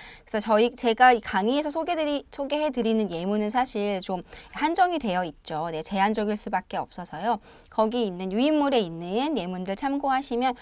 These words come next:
공부가 많이 되실 것 같아요. 네, 참고로 말씀드립니다. 그래서 저희 오늘 지시어에 대해서 공부해 보도록 할게요. 자, 첫 번째 일반 지시어에 대해서 볼 건데요.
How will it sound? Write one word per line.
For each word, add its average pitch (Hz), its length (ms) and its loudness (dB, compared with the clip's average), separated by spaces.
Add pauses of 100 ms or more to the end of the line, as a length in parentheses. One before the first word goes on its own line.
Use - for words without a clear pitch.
(180)
공부가 196 360 -4
많이 180 280 -4
되실 185 260 -8
것 247 120 -6
같아요. 185 720 -6
네, 170 100 -8
참고로 269 380 -4
말씀드립니다. 170 840 -8 (1080)
그래서 226 200 -2
저희 208 160 2
오늘 226 400 4
지시어에 233 440 0
대해서 165 460 -2
공부해 196 340 -4
보도록 190 380 -8
할게요. - 240 -8 (340)
자, - 100 -6
첫 330 220 4
번째 370 360 6
일반 233 400 6
지시어에 196 440 0
대해서 180 340 -6
볼 190 200 -6
건데요. 196 640 2